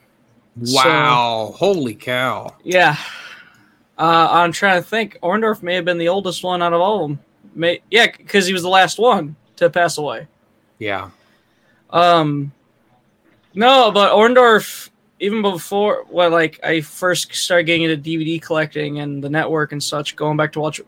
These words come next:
Speaker 1: Paul Orndorff stuff, it's fucking great. His W C W stuff is underrated as hell.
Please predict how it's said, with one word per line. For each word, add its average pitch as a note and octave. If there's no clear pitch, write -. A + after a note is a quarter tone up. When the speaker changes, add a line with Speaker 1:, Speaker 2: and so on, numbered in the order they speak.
Speaker 1:
Paul D3+
Orndorff D#3
stuff, C#3+
it's -
fucking D#3
great. D#3
His D#3
W G3
C F3
W F#3
stuff D#3+
is C#3+
underrated D3+
as C#3
hell. D#3+